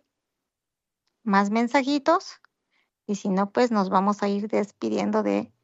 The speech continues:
este hermoso programa.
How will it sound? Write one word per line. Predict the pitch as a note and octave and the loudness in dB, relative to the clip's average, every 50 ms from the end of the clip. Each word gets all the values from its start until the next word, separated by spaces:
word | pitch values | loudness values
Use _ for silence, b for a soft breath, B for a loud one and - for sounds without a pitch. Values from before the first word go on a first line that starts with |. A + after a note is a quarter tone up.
| _ _ _ _ _ _ _ _ _ _ _ | _ _ _ _ _ _ _ _ _ _ _
este | - A3 A3 A3 A3 G3+ G#3 - - A#3 - - - | 0 2 2 2 2 0 0 -2 -2 -2 -2 0 -2
hermoso | A3 G#3 G3 G3 G3 G3 G3 G3 - G#3+ G3+ - | 0 0 2 2 2 2 2 0 -2 -4 -4 -2
programa. | - G#3 G#3 G3 G3 F#3+ F#3 F3+ F3+ F3+ F#3 F3+ F3 | 0 2 2 4 4 4 4 2 2 0 -2 -4 -6